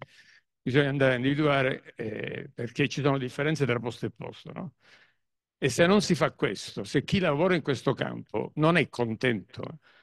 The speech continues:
noi abbiamo vissuto una stagione felice, io, eh, ho vissuto una stagione felice nel campo della salute mentale. Oggi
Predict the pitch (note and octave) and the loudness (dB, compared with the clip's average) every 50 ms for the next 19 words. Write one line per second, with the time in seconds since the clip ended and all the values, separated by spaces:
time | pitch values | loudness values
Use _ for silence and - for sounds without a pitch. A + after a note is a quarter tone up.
0 | _ _ _ D#3+ F#3 G#3 F#3 D3+ D3 C#3+ C#3 C3+ C3+ C3+ - - D#3 D3 C#3 B2 | _ _ _ 4 6 6 8 8 8 8 6 4 2 0 0 -2 0 0 2 0
1 | B2 A2+ - C#3+ C3 A#2+ D3 D3 C3+ A2 - A#2 A2 F#2+ G2 G2 - - C3 D3+ | 0 0 0 -2 0 2 0 0 0 -2 -4 -6 -6 -4 -6 -6 -4 -2 0 0
2 | D3 A2+ G2 F#2 F2+ F#2+ - - F2+ F2 - - - - - _ _ _ _ _ | 0 0 -2 -4 -6 -8 -10 -10 -8 -10 -10 -10 -12 -14 -18 _ _ _ _ _
3 | _ _ _ _ _ _ _ _ _ _ - A#2+ A#2 B2 A#2 - - D#3+ A2 A#2+ | _ _ _ _ _ _ _ _ _ _ -6 -4 -4 -4 -2 0 0 0 0 0
4 | G#2 G#2+ F#2+ - A2 G2+ A2 A2 A2 G2+ - - A2+ A2 G2 G#2 G#2 G#2 G2 - | -4 -4 -2 -2 -2 -2 0 -2 -2 -2 -4 -2 -2 -2 -2 -2 -4 -4 -4 -2
5 | A2+ A2 G2 - G#2 F#2 F#2+ G2 G#2 G#2 G2+ G2+ G2 G2+ G2+ F#2+ - G2+ F2+ D#2+ | -4 -4 -2 -2 -4 -4 -4 -4 -6 -6 -6 -6 -6 -6 -6 -6 -6 -8 -8 -8
6 | - - - F3 G#3 E3+ B2+ - - C3+ C3 - - | -12 -10 -2 -2 0 0 0 0 0 0 0 -2 -8